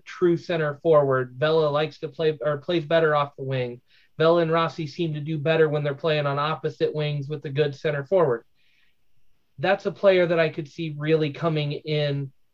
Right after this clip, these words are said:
and having a major impact in the fantasy game in the, in this year.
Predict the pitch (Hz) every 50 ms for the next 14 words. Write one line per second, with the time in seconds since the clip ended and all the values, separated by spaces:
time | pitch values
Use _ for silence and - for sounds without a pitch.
0 | _ _ _ - 143 139 131 - - - 165 156 160 151 147 143 147 147 147 135
1 | 143 143 139 143 139 139 151 143 135 - 151 135 131 131 - 160 156 151 143 143
2 | 135 - 147 135 139 143 139 135 135 135 135 - _ _ _ _ _ _ _ _
3 | _ _ - - - 208 196 185 180 175 170 160 - - _ - 202 202 190 180
4 | 170 160 139 - - 175 165 160 151 147